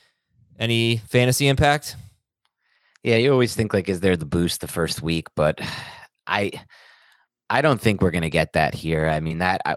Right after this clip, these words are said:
Speaker 2: watching that Denver Broncos offense, and this was, remember, a Rams defense that's beat up with injuries and didn't have Aaron Donald. And they, let's be honest, they're not playing for much this season. And they absolutely dominated the Broncos there. There were misreads by Russell Wilson.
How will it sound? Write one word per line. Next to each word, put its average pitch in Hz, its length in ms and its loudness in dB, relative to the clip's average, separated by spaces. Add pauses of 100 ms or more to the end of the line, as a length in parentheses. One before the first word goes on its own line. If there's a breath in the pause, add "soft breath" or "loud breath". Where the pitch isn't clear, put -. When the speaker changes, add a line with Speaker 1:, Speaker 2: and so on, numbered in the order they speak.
Speaker 2:
watching 117 360 0
that 98 120 2
Denver 87 240 0
Broncos 80 400 0
offense, 78 500 -2
and 90 120 -2
this 160 160 0
was, 190 160 0
remember, 107 340 2
a 78 80 0
Rams 107 320 2
defense 104 380 -2
that's 85 180 -2 (120)
beat 107 220 0
up 110 320 2 (180 soft breath)
with 101 100 2
injuries 85 500 2
and 120 280 2
didn't 127 180 2
have 120 180 0
Aaron 113 260 0
Donald. 80 400 -2
And 71 160 -8
they, 87 200 -2 (280 loud breath)
let's 135 140 0
be 147 80 2
honest, 104 180 0
they're 120 80 -2
not 117 160 -2
playing 110 320 -2
for 85 140 -4
much 98 320 0
this 78 180 -6
season. 80 380 -2
And 78 240 -10 (220 loud breath)
they 101 100 2
absolutely 123 480 0
dominated 82 640 -2
the - 80 -12
Broncos 80 440 -2
there. 78 200 0
There 101 120 2
were 117 100 4
misreads 98 640 0
by 92 200 4
Russell 87 400 2
Wilson. 82 440 -2